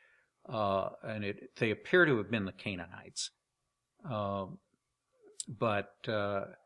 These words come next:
yeah, that was a much longer thing. They had a, a huge capital. They left records for, you know, it, the Egyptian records make it look as though it was just a very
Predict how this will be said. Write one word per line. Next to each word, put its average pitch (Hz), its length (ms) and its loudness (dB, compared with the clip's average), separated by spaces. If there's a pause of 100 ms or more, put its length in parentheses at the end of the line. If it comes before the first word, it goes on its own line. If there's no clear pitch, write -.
(440)
yeah, 117 180 8
that 127 140 8
was 123 120 4
a 113 60 2
much 117 580 4
longer 120 720 4
thing. 117 320 -2
They 104 120 -2
had 104 180 0
a, 95 200 -2
a 120 120 -6
huge - 680 -2
capital. 113 640 2
They 98 140 -2
left 98 300 -2 (100)
records 104 560 0
for, 95 380 -6 (400)
you 123 80 4
know, 101 80 6
it, 127 260 4 (240)
the 139 200 0
Egyptian 139 1000 0
records 113 460 2
make 107 200 -4
it - 160 -12
look 117 300 -2
as 107 240 -6
though 101 160 -2
it 95 80 -4
was 95 180 -8
just - 280 -10
a - 20 -10
very 98 240 -2